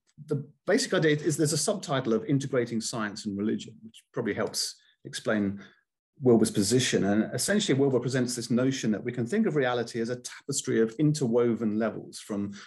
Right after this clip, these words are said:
from matter to body, to mind, to soul, to spirit. And each higher level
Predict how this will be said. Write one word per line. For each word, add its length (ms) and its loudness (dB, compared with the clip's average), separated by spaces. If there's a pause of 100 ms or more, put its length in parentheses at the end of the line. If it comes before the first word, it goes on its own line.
from 220 2
matter 460 0 (380)
to 80 -6
body, 580 2 (160)
to 100 -14
mind, 540 4
to 80 -6
soul, 420 0
to 100 -14
spirit. 440 -2 (640)
And 100 0
each 160 4
higher 380 0
level 340 0